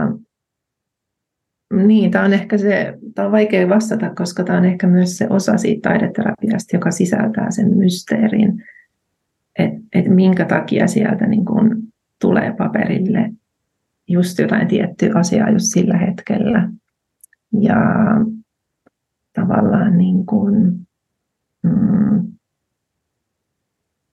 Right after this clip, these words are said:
et siinä on tietynlainen taianomaisuus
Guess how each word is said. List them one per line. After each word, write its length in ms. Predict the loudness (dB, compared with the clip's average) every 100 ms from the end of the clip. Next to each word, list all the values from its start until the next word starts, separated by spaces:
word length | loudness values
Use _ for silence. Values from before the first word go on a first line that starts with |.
| _ _ _ _
et 160 | -2 0
siinä 240 | 2 2
on 60 | 4
tietynlainen 680 | 2 2 2 2 2 2 2
taianomaisuus 1600 | 2 2 2 0 -2 0 0 -2 -2 -4 -2 -4 -6 -12 -16